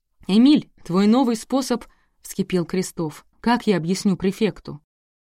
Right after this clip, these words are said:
Вера растопит Турно, она совершеннейшее чудо,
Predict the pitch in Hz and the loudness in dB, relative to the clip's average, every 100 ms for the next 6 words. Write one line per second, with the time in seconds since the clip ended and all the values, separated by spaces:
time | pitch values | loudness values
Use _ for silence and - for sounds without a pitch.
0 | _ _ _ _ 160 226 269 175 165 - | _ _ _ _ -2 0 0 -2 -6 -4
1 | 214 175 - 175 170 160 160 - _ _ | -4 -4 -8 -4 -2 -4 -6 -10 _ _
2 | _ 175 180 180 - 202 202 - 220 226 | _ -4 -2 -4 -4 -4 -4 -4 -2 -2
3 | - 196 190 - 151 147 | -2 -6 -6 -8 -8 -8